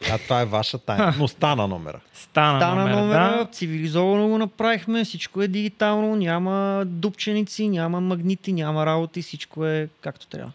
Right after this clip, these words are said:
Speaker 1: И вътре, като влезеш в колата, не мога да видиш кабел.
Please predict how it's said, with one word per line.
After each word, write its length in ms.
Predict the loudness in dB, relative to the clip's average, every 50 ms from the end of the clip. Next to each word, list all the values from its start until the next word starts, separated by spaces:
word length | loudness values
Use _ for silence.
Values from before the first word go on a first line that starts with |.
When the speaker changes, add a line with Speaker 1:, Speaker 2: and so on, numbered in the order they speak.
| _ _ _ _ _ _ _ _ _ _ -6 -4
Speaker 1:
И 100 | 0 0
вътре, 260 | 0 0 0 -2 -8
като 180 | -10 -10 -6
влезеш 240 | -2 0 2 2 0 -2
в 40 |
колата, 440 | -2 -2 -2 -2 0 -2 -2 -2 -2 -4 _ _ _ _
не 120 | -6 -4
мога 160 | -4 -2 -2 -4
да 40 |
видиш 220 | -4 -6 -6 -8 -8
кабел. 300 | -8 -8 -8 -8 -10